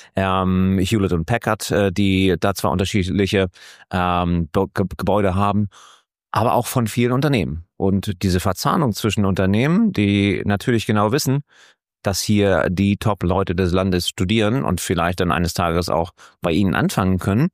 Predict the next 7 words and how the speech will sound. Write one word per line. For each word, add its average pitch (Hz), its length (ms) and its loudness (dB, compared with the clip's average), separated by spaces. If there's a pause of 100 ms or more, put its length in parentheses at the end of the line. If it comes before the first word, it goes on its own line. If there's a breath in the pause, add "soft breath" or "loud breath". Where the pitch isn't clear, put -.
(540 loud breath)
ähm, 92 200 -2
ist 85 140 0
ein 92 340 0
wichtiger 101 340 0
Bestandteil 90 720 -2
der 85 320 0
Universität. 85 720 0